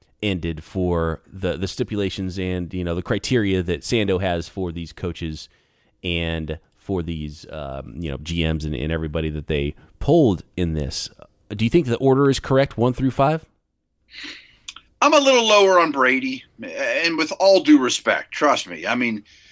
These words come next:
Speaker 2: and real quick, I mean, this is how he defines tier one. A tier one quarterback can carry his team each week. The team wins because of him. He expertly handles pure passing situations.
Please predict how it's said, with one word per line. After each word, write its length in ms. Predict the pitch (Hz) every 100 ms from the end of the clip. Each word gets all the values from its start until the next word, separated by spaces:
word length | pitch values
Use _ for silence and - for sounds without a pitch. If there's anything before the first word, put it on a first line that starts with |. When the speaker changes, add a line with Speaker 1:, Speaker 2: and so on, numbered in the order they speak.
| _
Speaker 2:
and 260 | - 156 170
real 140 | 214
quick, 320 | - 196 131
I 60 | 156
mean, 140 | 139
this 180 | 156 -
is 80 | 185
how 180 | 185 160
he 160 | 165
defines 580 | 147 139 139 131 131 113
tier 220 | - 135
one. 500 | 110 104 95 80 78 82
A 80 | 120
tier 300 | - 254 277
one 200 | 233 202
quarterback 580 | - 180 165 160 147 -
can 160 | 117
carry 420 | - - 185 214
his 180 | 220 -
team 400 | - 165 160 156
each 320 | 131 131 117
week. 460 | 107 107 - - - - - - - -
The 100 | -
team 420 | - 226 233 180
wins 400 | 170 180 170 147
because 460 | 143 123 143 135
of 140 | 117 -
him. 380 | 123 110 - - _ _ _ _ _
He 220 | 147 135
expertly 540 | 175 220 - 226 185 180
handles 480 | 175 170 160 147 -
pure 320 | - 165 165
passing 480 | - 139 139 143 120
situations. 960 | 135 - 127 123 123 127 117 110 -